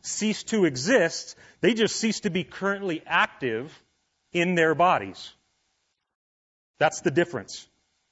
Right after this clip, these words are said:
They're asleep. Paul uses this descriptive here. They're asleep. That doesn't sound so bad. That sounds, <laughs> that sounds a little better. They're sleeping, right? The early Christians had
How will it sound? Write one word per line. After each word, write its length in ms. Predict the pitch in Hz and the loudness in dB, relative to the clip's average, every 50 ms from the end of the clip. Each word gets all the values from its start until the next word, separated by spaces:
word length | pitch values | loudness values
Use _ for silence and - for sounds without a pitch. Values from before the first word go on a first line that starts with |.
| _ _ _ _ _ _ _ _ | _ _ _ _ _ _ _ _
They're 220 | 131 170 180 185 180 | 4 6 6 6 6
asleep. 680 | 190 175 - - - - 220 262 269 160 - - - - _ _ | 4 2 2 0 -4 -4 -2 0 0 -2 -4 -8 -14 -20 _ _
Paul 240 | - 190 208 233 | 0 2 2 2
uses 340 | 202 185 208 214 185 196 143 | 4 2 0 -2 -2 -2 -2
this 200 | 156 190 175 - | 0 -2 -2 -2
descriptive 580 | - 175 160 - - 214 226 226 - 175 139 - | -6 -10 -10 -2 0 0 0 2 0 -2 -4 -2
here. 260 | 120 107 95 87 - _ _ _ _ _ _ _ _ | -4 -6 -6 -8 -14 _ _ _ _ _ _ _ _
They're 280 | - 180 185 185 190 170 | 4 6 6 6 4 2
asleep. 680 | - 202 - - - - 233 262 302 254 - - - _ _ _ | 0 -2 -2 -2 -4 -4 -2 0 0 0 -2 -4 -10 _ _ _
That 160 | 202 269 - | -2 0 0
doesn't 260 | 427 381 254 160 131 | 0 -2 -2 -4 -6
sound 320 | - - 123 104 95 92 | -6 -6 -6 -6 -6 -6
so 160 | - - 107 92 | -8 -8 -8 -8
bad. 400 | 90 98 92 95 147 262 311 - _ _ _ _ _ _ _ _ _ _ _ _ - | -6 -6 -6 -4 -6 -6 -8 -10 _ _ _ _ _ _ _ _ _ _ _ _ -6
That 120 | 165 - | -6 -2
sounds, 260 | - 240 262 247 220 226 208 - - - | 2 2 2 4 2 2 0 0 -6 -16
<laughs> 200 | - - - - | -20 -20 -8 -4
that 120 | - 202 - | -4 0 2
sounds 240 | 311 302 302 247 | 4 4 4 4
a 60 | 247 226 | 4 4
little 220 | 208 196 175 156 | 4 4 4 2
better. 440 | 117 135 123 123 131 165 254 240 - - _ _ _ _ _ _ _ _ _ _ - | 2 2 2 2 2 2 0 0 -4 -12 _ _ _ _ _ _ _ _ _ _ -2
They're 100 | 208 226 | -2 -2
sleeping, 540 | - - 277 302 330 381 - - 165 113 107 | 0 2 4 4 6 6 4 2 0 0 0
right? 420 | 120 135 175 240 302 269 214 - _ _ _ _ _ _ _ _ _ _ _ _ - - _ | 0 0 0 0 -2 -4 -8 -12 _ _ _ _ _ _ _ _ _ _ _ _ -20 -6 _
The 100 | 151 185 | 2 4
early 260 | 240 285 311 311 285 | 4 4 4 4 2
Christians 520 | 202 - - 240 254 - - 262 220 175 - | 2 0 0 -2 -2 -2 -2 -4 -4 -2 0
had 300 | 185 170 156 151 135 | 2 2 2 2 2